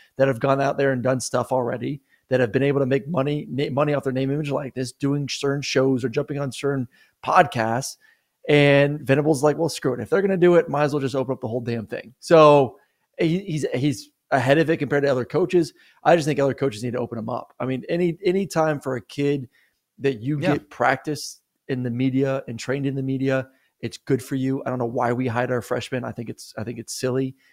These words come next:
Speaker 1: Um, and like I said, these kids are gonna get approached and they're gonna get opportunities and they get paid opportunities to do it anyways.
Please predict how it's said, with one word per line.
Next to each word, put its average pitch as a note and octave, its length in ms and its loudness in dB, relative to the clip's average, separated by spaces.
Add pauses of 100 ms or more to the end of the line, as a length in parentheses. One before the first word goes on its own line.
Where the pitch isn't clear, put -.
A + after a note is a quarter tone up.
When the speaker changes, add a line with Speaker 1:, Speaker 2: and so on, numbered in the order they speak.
(320)
Speaker 1:
Um, A#2 600 -4 (460)
and C3+ 60 -2
like C3+ 120 2
I - 20 0
said, C#3+ 140 -2
these C#3+ 140 -2
kids E3+ 200 0
are F3 40 0
gonna D3+ 120 0
get C#3 100 2
approached C#3+ 460 0
and C3 100 -6
they're C3+ 60 -2
gonna C3+ 120 -2
get C3+ 100 -2
opportunities C3+ 640 -2
and C3 120 -4
they C3 60 -6
get A#2+ 180 -10
paid C#3+ 200 0
opportunities C3+ 480 -2
to A#2+ 80 -6
do C#3 200 -2
it C3+ 80 -2
anyways. E3+ 520 0